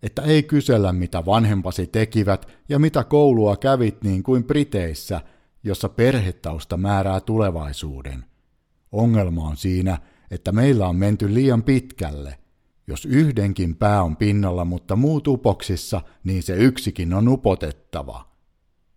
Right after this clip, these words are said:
Tällainen tasapäistäminen ei kannusta ketään tekemään mitään. Tarvitaan erottuvia,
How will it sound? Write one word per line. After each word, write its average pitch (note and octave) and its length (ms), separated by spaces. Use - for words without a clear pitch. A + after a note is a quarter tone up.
Tällainen C3 560
tasapäistäminen F2+ 960
ei G2+ 180
kannusta A2+ 500
ketään D3+ 520
tekemään A2 500
mitään. D#2 640
Tarvitaan F2+ 560
erottuvia, G2 760